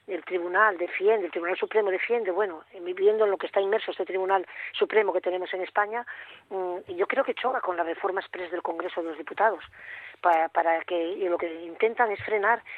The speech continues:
esta cascada de, de, de rebajas de condenas.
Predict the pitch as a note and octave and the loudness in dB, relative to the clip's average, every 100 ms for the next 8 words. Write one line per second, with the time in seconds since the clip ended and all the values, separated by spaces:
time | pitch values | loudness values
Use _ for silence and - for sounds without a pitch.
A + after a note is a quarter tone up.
0 | - - - A3 E3+ - - G#3+ G3 F#3+ | -12 -8 0 2 2 2 0 0 -2 -12
1 | G3+ E3 D#3+ E3 E3 E3 E3 E3 E3 E3 | -2 0 0 -2 0 0 0 -2 0 4
2 | F3+ F#3 F3 F3 E3 E3+ D3+ | 4 2 -2 -4 -4 -6 -6